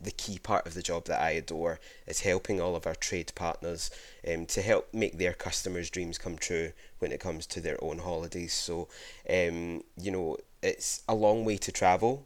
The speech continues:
from our part of the world out to Australia and New Zealand.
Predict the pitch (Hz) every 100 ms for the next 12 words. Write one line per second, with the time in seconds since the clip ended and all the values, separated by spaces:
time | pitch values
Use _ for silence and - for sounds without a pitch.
0 | - - 98 90 - 92 - 101 - 85
1 | 87 85 107 107 - 80 - 90 - 82
2 | 90 87 87 90 131 139